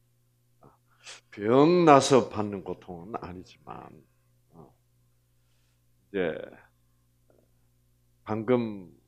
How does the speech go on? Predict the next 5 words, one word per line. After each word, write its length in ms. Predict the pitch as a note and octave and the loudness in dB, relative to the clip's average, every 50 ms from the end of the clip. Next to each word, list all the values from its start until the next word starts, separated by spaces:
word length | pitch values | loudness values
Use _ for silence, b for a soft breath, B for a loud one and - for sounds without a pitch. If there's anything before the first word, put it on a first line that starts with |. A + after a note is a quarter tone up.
| _ _ _ _ _ _ _ _ _ _ _ _ _ _ _ _ _ _ _ _ | _ _ _ _ _ _ _ _ _ _ _ _ _ _ _ _ _ _ _ _
말씀하신 760 | - G2+ G#2 - - A2+ G#2+ - G#2 G2+ - - A#2 G#2+ F#2+ | -6 -6 -6 -4 -6 -8 -8 -8 -8 -10 -10 -10 -12 -14 -12
분처럼 880 | - G2+ G2+ G2 F2+ - - - - - A2+ G#2 G#2 E2+ C2+ A#1+ B1 A#1+ _ _ _ _ _ _ _ _ _ _ _ _ _ _ _ _ _ _ _ _ _ | -10 -10 -10 -10 -10 -12 -14 -14 -6 -6 -4 -2 -2 -4 -6 -10 -16 -20 _ _ _ _ _ _ _ _ _ _ _ _ _ _ _ _ _ _ _ _ _
저도 720 | _ - A2+ A2 F#2+ F#2+ G#2 F#2+ F2 E2+ D2+ - - _ _ _ _ | _ -2 -2 -2 0 0 0 0 0 -2 -6 -10 -16 _ _ _ _
이, 220 | F#2 F2+ E2+ E2 D#2+ _ _ _ _ _ _ _ _ _ _ _ F2 | -20 -20 -20 _ _ _ _ _ _ _ _ _ _ _ _ _ _
이 240 | D#2+ D2 B1 C2+ | -20 -20 -20 -20